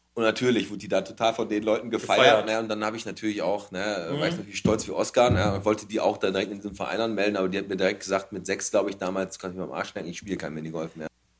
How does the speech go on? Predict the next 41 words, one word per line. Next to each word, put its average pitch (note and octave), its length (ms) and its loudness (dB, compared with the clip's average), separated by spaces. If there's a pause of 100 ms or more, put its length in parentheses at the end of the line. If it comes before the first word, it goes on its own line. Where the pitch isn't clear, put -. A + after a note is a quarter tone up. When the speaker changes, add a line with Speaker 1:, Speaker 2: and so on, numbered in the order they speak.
(120)
Speaker 2:
Und C3+ 80 -10
ich B2 60 -10
fahre C3+ 140 4
ja C3 60 4
jeden D3+ 240 2
Morgen, D#3+ 300 6
fahre D#3 160 6
ich D#3 80 -2
ja D#3 340 4 (480)
über C#3 160 4
die C#3 140 -6
Devenstraße F3+ 880 2
am D3+ 220 2
Hauptbahnhof D3 480 4
vorbei. A#2 340 -8
Wenn D3 220 2
du D#3+ 60 2
ein D#3+ 40 -4
Bottropper D3+ 440 6
bist A2 340 -6 (320)
und - 320 -2 (300)
du C3 80 -16
fährst E3+ 280 8
an E3+ 80 4
der D3+ 80 -4
Devenstraße D#3 680 0
lang C#3 260 6 (100)
und D#3 80 -2
die E3+ 60 -6
ist - 100 -4
grün E3 300 2 (540)
und F3 120 2
du - 60 4
kommst - 220 2
da - 100 4
an B2 180 -2 (600)
und D3+ 80 -2
ich D3 100 -6
bin F#3+ 80 0
da F#3+ 80 10
alleine, D3 460 6